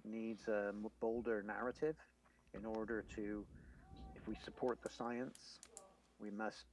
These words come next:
take the solutions more seriously, and that means a bolder agenda.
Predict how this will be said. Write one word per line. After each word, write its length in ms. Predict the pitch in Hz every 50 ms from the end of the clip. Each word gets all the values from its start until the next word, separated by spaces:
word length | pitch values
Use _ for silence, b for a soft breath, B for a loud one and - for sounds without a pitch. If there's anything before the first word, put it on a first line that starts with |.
| - - - -
take 200 | - 107 - -
the 100 | - 117
solutions 800 | - - 104 95 107 110 - - - 98 95 95 92 90 90 - - -
more 140 | 87 92 -
seriously, 720 | - - 110 104 101 101 90 - - - 87 87 90 90 - - - - - _ - - - - - - - - -
and 440 | 104 101 98 98 98 98 95 92 87
that 200 | - 95 - -
means 200 | - 98 95 92
a 60 | 98
bolder 380 | 87 - 98 92 98 - 85 87
agenda. 460 | 87 - - - - - - - -